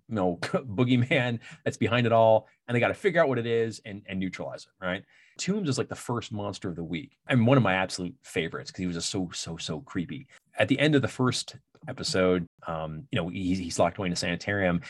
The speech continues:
and you see him, there's this really s-, creepy image of him taking these magazines and sort of, or newspapers and just tearing strips off of them and licking them and just, like, throwing them into a corner, making this massive, like, paper mache cocoon for himself. It's just, like, so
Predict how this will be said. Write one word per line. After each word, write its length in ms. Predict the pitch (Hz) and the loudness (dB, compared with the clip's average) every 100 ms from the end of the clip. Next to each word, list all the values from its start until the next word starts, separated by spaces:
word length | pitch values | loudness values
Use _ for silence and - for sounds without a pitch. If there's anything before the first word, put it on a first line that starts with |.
| - - | -20 0
and 100 | 123 | 4
you 80 | 120 | 6
see 260 | 117 180 165 | 6 4 6
him, 280 | 135 120 107 | 6 6 4
there's 200 | 117 110 | 2 2
this 180 | 98 131 | -2 0
really 240 | 151 156 | 2 2
s-, 260 | 135 - - _ _ - | 0 -4 -8 _ _ -20
creepy 360 | - 135 131 104 | 2 2 4 2
image 240 | 104 87 | 2 2
of 100 | 90 | 2
him 380 | 92 107 104 95 - - _ | 4 4 4 0 -6 -20 _
taking 240 | - 131 123 | 2 4 4
these 140 | 87 | 0
magazines 680 | 92 104 104 92 98 127 131 | 0 0 0 -2 -2 -2 -2
and 120 | 101 | -4
sort 220 | - 92 | 0 0
of, 80 | 85 - | 0 -4
or 140 | 90 | -2
newspapers 540 | 90 95 117 120 135 | 0 -2 -2 2 2
and 80 | 107 | 2
just 280 | 92 - _ | -2 -2 _
tearing 260 | - 123 120 | 0 2 2
strips 300 | - 113 - | 2 0 2
off 160 | 113 131 | 2 2
of 80 | |
them 240 | 127 135 139 - - - 117 | 2 2 0 -6 -20 -8 -2
and 80 | 104 | 0
licking 500 | 98 101 - 147 151 | 2 0 2 2 4
them 320 | 165 170 170 _ _ | 2 0 -4 _ _
and 80 | 120 | 0
just, 160 | 107 110 | 2 2
like, 180 | 95 - | 2 2
throwing 220 | 135 135 | 4 6
them 100 | 127 | 4
into 140 | 120 98 | 4 0
a 40 | |
corner, 380 | - 135 120 98 | -2 0 0 2
making 240 | 101 101 | 0 -2
this 160 | 95 - | -6 -2
massive, 480 | 98 107 117 123 95 | 0 0 2 2 4
like, 180 | 90 - - | 2 0 -4
paper 260 | 113 117 | -2 -2
mache 380 | 107 - 107 107 | -4 2 2 2
cocoon 360 | - - 110 110 | -4 -6 -4 -4
for 200 | - 135 | 2 2
himself. 480 | 135 147 156 170 - | 4 2 2 -4 -10
It's 160 | 110 | -4
just, 140 | 131 104 | -4 -4
like, 140 | - | -2
so 640 | - - 151 151 151 139 | -2 4 6 8 6 4